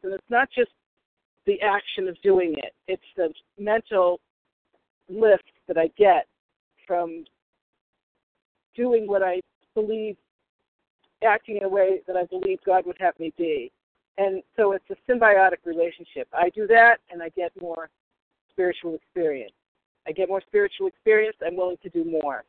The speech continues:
So I, I really feel as though, you know, I had such trouble. I confessed to my sponsor about not knowing if I could do this, and she said not to worry about it. And so I didn't worry about it. And as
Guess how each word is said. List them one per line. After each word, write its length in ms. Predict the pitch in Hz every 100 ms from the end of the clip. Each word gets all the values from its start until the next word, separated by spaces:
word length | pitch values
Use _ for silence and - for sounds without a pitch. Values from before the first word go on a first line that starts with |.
| _
So 320 | 196 180 175 -
I, 320 | 214 254 - _ -
I 140 | 240
really 400 | 262 254 214 190 _
feel 260 | 208 202 190
as 60 | 185 -
though, 300 | 170 160 160 _ _ _ _ _ _ _ _ _ _
you 120 | 208
know, 360 | 180 175 165 156 _ -
I 140 | 202
had 240 | 220 220 202 _
such 180 | 254 254 - -
trouble. 500 | 240 220 165 147 -
I 140 | - 185 -
confessed 460 | 202 - 247 240
to 80 | -
my 160 | 214 202 -
sponsor 460 | 208 214 233 -
about 260 | 160 170 170
not 240 | 190 190 185
knowing 420 | 196 185 151 139
if 140 | 160
I 120 | 180 170
could 180 | - - -
do 100 | 202
this, 220 | 160 110 _ _ _ _ _
and 100 | 196 -
she 100 | 220
said 140 | - 202
not 200 | 202 202
to 80 | 196
worry 280 | 196 214 196
about 280 | - 139 139
it. 140 | - 185
And 100 | 185
so 140 | - 214
I 80 | 208
didn't 300 | 294 269 180
worry 240 | 160 156
about 300 | 160 156 160
it. 160 | 165 - _ _ _ _
And 260 | 190 180 359
as 220 | 196 208